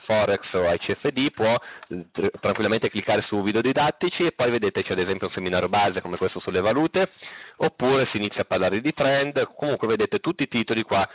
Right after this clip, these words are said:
poi a destra, quindi grosso modo i seminari durano circa sessanta minuti, poi su YouTube è normale che avete anche modo di riprendere il video da dove l'avete lasciato. Il più recente, questo è sulle correlazioni, un seminario base sulle correlazioni,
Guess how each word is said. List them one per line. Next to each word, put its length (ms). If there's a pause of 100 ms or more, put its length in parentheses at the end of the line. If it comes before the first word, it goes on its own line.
(200)
poi 280
a 120
destra, 460 (200)
quindi 380
grosso 260
modo 300
i 200 (300)
seminari 460
durano 340
circa 320
sessanta 380
minuti, 340
poi 140
su 140
YouTube 300
è 60
normale 380
che 80
avete 180
anche 240 (340)
modo 300
di 140
riprendere 720 (220)
il 180
video 260
da 100
dove 280
l'avete 360
lasciato. 560 (260)
Il 120
più 140
recente, 560
questo 360
è 120
sulle 180
correlazioni, 680
un 80
seminario 360
base 200
sulle 180
correlazioni, 640